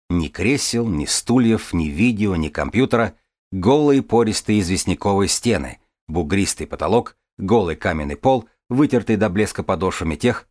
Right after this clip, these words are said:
кто обитал в камере до пленниц.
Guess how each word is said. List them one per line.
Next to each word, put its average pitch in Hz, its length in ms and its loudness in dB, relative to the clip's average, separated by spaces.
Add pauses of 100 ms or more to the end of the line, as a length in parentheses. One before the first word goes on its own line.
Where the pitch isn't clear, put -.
кто - 220 -2
обитал 82 420 -4
в - 100 -16
камере 82 500 -2
до 82 280 -2
пленниц. - 680 -8